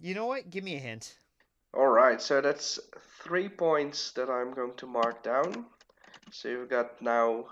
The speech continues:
Speaker 2: uh, three questions left. And the first hint is going to be a character that got two models.
Speaker 1: Oh,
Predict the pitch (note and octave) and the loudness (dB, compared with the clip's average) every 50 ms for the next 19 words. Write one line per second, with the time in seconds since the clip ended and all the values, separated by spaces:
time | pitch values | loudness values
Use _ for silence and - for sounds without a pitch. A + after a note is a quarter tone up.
0 | - - - _ - A#2 A#2+ A#2 A2 G#2+ G#2 G2 F2 - - _ _ - - A#3+ | -16 -20 -16 _ -4 -2 -2 -2 -2 -2 -4 -6 -8 -10 -14 _ _ -12 -10 -8
1 | B3 A#3 - D3+ C#3 - - A#2 - - A#2+ B2 - - - - _ - - - | -8 -2 0 0 0 0 -4 -10 -6 -4 -4 -4 -4 -6 -12 -20 _ -20 -20 -20
2 | - - - - - - - _ _ _ - F3 F3+ G#3 G#3 - - B3+ C4+ C4 | -20 -20 -20 -20 -20 -20 -20 _ _ _ 4 4 6 4 4 0 0 2 2 2
3 | C4 - D#3+ D#3+ F#3+ G3 - - D#3+ - - C3 B2+ B2+ B2+ - - A#2+ A#2 A#2+ | 2 0 0 0 0 0 -2 -6 -6 -4 -2 -2 -2 -2 -4 -8 -8 -6 -6 -6
4 | B2 B2 - - - C#3+ D#3+ D#3+ - - - - B3 B3+ C4 B3 A#3+ - - E3+ | -6 -8 -8 -6 -4 -4 -4 -4 -8 -12 -10 -6 -6 -4 -4 -6 -6 -4 -2 0
5 | E3+ F3 E3+ - C3 C3+ - - - A#2+ A2+ B2 - - - - - - - G3+ | 0 0 -2 -2 -4 -4 -4 -4 -2 0 0 0 0 -4 -12 -16 -14 -12 -8 -6
6 | G3+ G3 F#3 - - A#2+ A2+ A#2+ B2 A2+ F#2+ E2 B1+ C#2 - - - - - - | -6 -4 -6 -6 -6 -6 -6 -4 -2 -2 -2 -4 -4 -8 -10 -14 -14 -14 -14 -14
7 | - - - _ _ _ _ _ _ _ _ - C#3 C#3+ F3 A3 B3+ A3+ E3 C#3 | -16 -18 -20 _ _ _ _ _ _ _ _ -18 -14 -10 -8 -6 -6 -4 -4 -6
8 | A2+ F#2+ D#2+ - | -6 -8 -10 -14